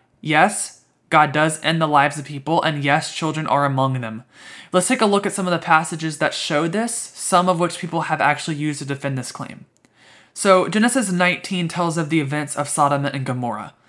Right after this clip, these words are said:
Please go read the entire chapter, uh, Genesis nineteen,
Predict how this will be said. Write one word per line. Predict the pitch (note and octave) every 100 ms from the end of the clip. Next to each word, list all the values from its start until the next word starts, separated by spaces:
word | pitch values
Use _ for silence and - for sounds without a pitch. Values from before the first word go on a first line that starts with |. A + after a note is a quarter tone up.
| - - -
Please | - G#3+ G#3+
go | B3
read | A3 F#3 F#3
the | E3+
entire | D#3 D3 D3+ D3
chapter, | D3+ C3+ C3 D#3 D#3+ -
uh, | C#3 C3 B2 -
Genesis | - C3 B2+ B2+
nineteen, | B2 A#2+ B2 B2+